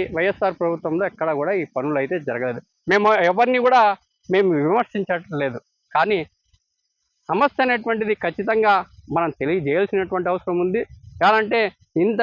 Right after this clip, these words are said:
పెద్ద పెద్ద భవనాలు నిర్మాణాలు జరిగినటువంటి కన్‌స్ట్రక్షన్స్ ఇలాగే నిరుపయోగంగా ఉండకూడదు కనుక ఖచ్చితంగా దీన్ని,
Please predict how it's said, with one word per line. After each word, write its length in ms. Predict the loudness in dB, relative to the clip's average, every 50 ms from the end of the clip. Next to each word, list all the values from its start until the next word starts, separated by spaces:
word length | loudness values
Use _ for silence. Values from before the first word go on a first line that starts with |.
| 0 0
పెద్ద 180 | -2 -2 0 -2 -2 -2
పెద్ద 180 | -2 -2 0 -2 -2 0 0
భవనాలు 380 | 0 0 2 2 2 2 2 2 0
నిర్మాణాలు 500 | 0 0 0 2 2 2 2 2 0 0 0
జరిగినటువంటి 600 | 0 0 0 0 -2 -2 -4 -6 -4 -2 -2 -2 -2 -2 -4 -4 -4
కన్‌స్ట్రక్షన్స్ 640 | -4 -4 -2 -4 -4 -4 -4 -4 -4 -4 -2 -2 -2 0 0 -2 -4 -4 -4 -4 -2
ఇలాగే 300 | 0 2 2 2 2 0 0 0
నిరుపయోగంగా 680 | -2 -2 -4 -4 -2 -2 0 0 -2 -2 -2 -2 -2 -2 -2 -4 -4
ఉండకూడదు 440 | -4 -4 -4 -4 -4 -4 -6 -4 -4 -6
కనుక 220 | -6 -6 -6 -4 -4 -4 -4 -6 _ _ _ _ _ _ _ _ -4 -4
ఖచ్చితంగా 500 | -4 -2 -2 0 0 2 4 4 4 4 4 2 _ _ _ _ _ -6
దీన్ని, 420 | 0 2 2 2 4 2 2 2